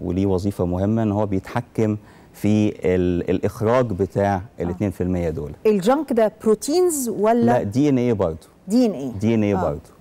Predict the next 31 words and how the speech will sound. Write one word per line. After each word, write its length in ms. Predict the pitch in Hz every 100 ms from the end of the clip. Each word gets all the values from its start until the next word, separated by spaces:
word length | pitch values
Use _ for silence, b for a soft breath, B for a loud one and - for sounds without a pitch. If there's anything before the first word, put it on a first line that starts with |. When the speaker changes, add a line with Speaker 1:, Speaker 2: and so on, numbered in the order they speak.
| -
Speaker 2:
آه. 200 | 180 156
Speaker 1:
بس 280 | - 143 -
ما 220 | 135 117
بيتحولش 1000 | 104 104 95 - 107 104 113 156 156 - -
لبروتينز. 920 | 95 107 110 107 92 - 82 80 - - - B B B
Speaker 2:
آه. 40 | 107
Speaker 1:
هو 380 | 110 120 120 117 101
بيتم، 680 | 98 95 - 127 113 95 87 -
آه، 260 | 87 87 76
وظيفته 540 | - 90 107 156 - 147
إن 80 |
هو 420 | 117 110 117 113 110 B B B
بيريجوليت، 800 | 95 95 101 95 92 92 110 175 -
بيتحكم 640 | - 95 - 147 - 147 123
في 120 | -
الجزء 460 | 95 98 143 127 101
اللي 120 | 98
بيتحول 500 | 92 - 123 120 95
لبروتين. 460 | 90 87 80 80 73 - B B B B
بيحكم 460 | 101 95 123 - 120
فيهم 300 | - 127 117
إزاي؟ 360 | 101 95 101 101
يقول 220 | 90 107
مثلًا 360 | 110 - 107
إحنا 180 | 101 104
عايزين 280 | 95 92 101
كمية 320 | 98 95 95
كبيرة، 320 | 90 92 107
عايزين 300 | 123 95 87
كمية 280 | 90 90 92
قليلة، 520 | 85 87 90 92 110